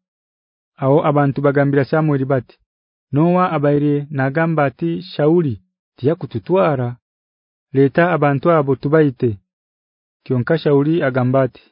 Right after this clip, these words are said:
"Chei, kireki taliyo muntu araitwa, harokuba Omukama yarokora Isiraeli."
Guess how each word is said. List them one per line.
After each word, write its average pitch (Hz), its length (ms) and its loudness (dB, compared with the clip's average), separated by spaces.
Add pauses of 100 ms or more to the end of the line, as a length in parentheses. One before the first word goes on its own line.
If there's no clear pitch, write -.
"Chei, 170 380 4 (600)
kireki 185 400 2
taliyo 175 380 2
muntu 156 480 -2
araitwa, 151 640 0 (400)
harokuba 151 420 0
Omukama 143 640 0
yarokora 120 460 0
Isiraeli." 110 540 -2